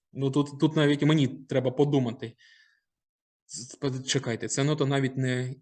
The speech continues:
ля, це нота до, але ключ перевернутий. Тому це, це все ж таки, да, це все ж таки нота ля,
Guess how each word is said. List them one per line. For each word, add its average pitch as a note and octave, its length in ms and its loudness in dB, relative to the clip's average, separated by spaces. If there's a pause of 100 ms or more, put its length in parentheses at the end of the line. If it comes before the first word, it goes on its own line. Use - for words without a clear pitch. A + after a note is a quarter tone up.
ля, C#3+ 260 0
це C#3 140 -6
нота C3 240 -2
до, C3 540 0
але B2+ 220 0
ключ D#3 340 0
перевернутий. B2+ 1120 0 (520)
Тому D#3 420 0
це, D3 560 -2 (500)
це - 140 2
все C#3+ 200 4
ж - 80 -2
таки, C#3+ 200 0
да, C3+ 280 2
це - 220 -4
все C3 260 0
ж - 100 -6
таки C3 180 -4
нота C#3 320 0
ля, B2 520 0